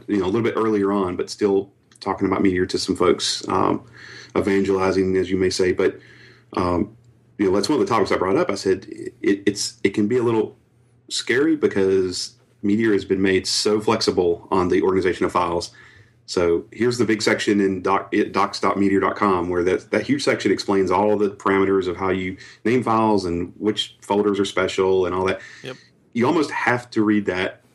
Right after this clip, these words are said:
Speaker 1: and then go back to it occasionally until you get it. But once you get it, the flexibility is awesome. But then you get to a point where you're like, "Oh, all this flexibility, but I do need structure still."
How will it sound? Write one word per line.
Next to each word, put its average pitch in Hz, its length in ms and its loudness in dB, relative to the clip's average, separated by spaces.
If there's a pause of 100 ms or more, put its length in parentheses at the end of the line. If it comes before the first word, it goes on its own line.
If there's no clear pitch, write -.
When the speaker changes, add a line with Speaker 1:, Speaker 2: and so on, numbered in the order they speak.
(140)
Speaker 1:
and 92 100 -2
then 95 140 2
go 95 100 0
back 92 260 -2
to 101 120 0
it 92 40 2
occasionally 90 520 0
until 85 180 0
you 92 160 -4
get 90 260 0
it. 85 220 2 (640)
But 98 340 -2 (240)
once 107 360 0
you 110 80 0
get 104 240 2
it, 92 240 -2
the - 80 -6
flexibility 104 600 0
is 87 60 -2
awesome. 123 360 0
But 92 120 0
then 139 160 2
you 127 140 0
get - 160 -2
to 101 80 0
a 87 40 -2
point - 280 0
where 101 80 2
you're 98 140 2
like, 90 380 -2 (580)
"Oh, 143 200 2
all 147 80 2
this 147 140 0
flexibility, 139 640 0
but 101 360 -2 (200)
I 127 140 -4
do 147 220 -2
need 139 180 0
structure 95 440 -2
still." 82 480 -4